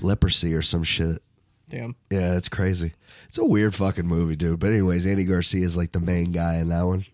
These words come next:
Speaker 1: It's pretty good.
Speaker 2: I'll just, I'll definitely check that one out. Uh, fun facts. Al Pacino was offered five million but wanted seven million plus a percentage of gross to the, to reprise his role as Michael.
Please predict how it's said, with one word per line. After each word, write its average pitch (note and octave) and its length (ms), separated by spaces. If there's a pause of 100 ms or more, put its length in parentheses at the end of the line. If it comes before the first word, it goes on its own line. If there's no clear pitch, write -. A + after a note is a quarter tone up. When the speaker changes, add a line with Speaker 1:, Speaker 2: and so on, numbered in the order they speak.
(220)
Speaker 1:
It's F2 120
pretty G#1+ 220
good. - 160
Speaker 2:
I'll C3 160
just, B2 200
I'll A#2 100
definitely A2+ 380
check G#2+ 160
that G2+ 140
one A2 120
out. A#2 220 (1200)
Uh, C#3 240
fun F#3 200
facts. - 560
Al F3 160
Pacino F#3 340
was C#3 140
offered C3 280
five D3 300
million C3 320
but B2+ 160
wanted C3 260
seven F3+ 320
million B2+ 300
plus D3+ 240
a F#3 40
percentage C3+ 680
of B2+ 220
gross C3+ 300
to - 160
the, B2 340 (500)
to - 140
reprise D3+ 420
his C#3+ 160
role C3 240
as B2+ 240
Michael. - 420